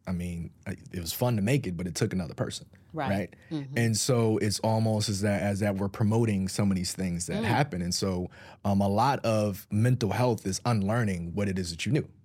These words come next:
Speaker 1: right? Because, um, for instance, I'm, you know, creating curriculum for parents called No Blueprint. And that's one of the things I tell my parents, especially neurodivergent parents. There is no blueprint.
Speaker 2: Yeah.
Speaker 1: It's like, and I had a kid one time even to reinforce confidence, it's like, "Yo, there's seven billion people in the world that are all innately different."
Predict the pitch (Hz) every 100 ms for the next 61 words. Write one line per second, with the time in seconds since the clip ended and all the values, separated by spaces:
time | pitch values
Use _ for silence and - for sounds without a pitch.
0 | - 101 113 - - - - 117 127 110
1 | 104 107 98 95 87 - - 113 104 104
2 | 98 101 98 98 95 110 101 98 107 98
3 | 95 95 - 127 110 - 95 95 85 90
4 | - - - 98 104 113 104 101 95 98
5 | - 101 98 90 101 92 - 123 110 104
6 | 98 87 85 85 - 90 - - - -
7 | - 135 147 123 117 98 95 - - -
8 | - 151 120 120 107 110 107 - 107 104
9 | 110 104 95 120 104 110 104 110 104 107
10 | 101 98 95 95 104 98 - 95 - 165
11 | 170 131 - 98 104 101 101 95 117 -
12 | 175 160 147 135 123 104 113 101 90 92
13 | 92 82 82 101 95 90 95 - 87 87
14 | - -